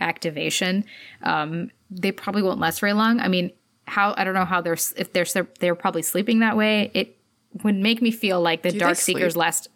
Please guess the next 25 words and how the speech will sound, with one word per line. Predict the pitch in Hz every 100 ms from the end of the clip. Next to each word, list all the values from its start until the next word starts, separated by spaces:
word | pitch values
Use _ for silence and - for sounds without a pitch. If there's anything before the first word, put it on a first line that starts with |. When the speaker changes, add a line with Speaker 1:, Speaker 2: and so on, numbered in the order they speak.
| _
Speaker 1:
maybe | 175 170 180
a |
f-, | 175 - -
like, | 180 160 - -
a |
couple | - 175 165
of | 165
weeks | 170 - - -
and | 170 165
then | 160 156
they're | 156
done. | 151 156 180 - _ _ _ _ _ _ _ _ _ _ - - _ _ _ _ _
Speaker 2:
Yeah, | 185 170
I | 143
don't | 208 233
know |
what | 262
the | 285
timeline | 247 180 165 143 107
is | 180 -
actually | - - - 58
in | 62
the | -
movie, | - - - 185 _ _ _ _ _
'cause | - 165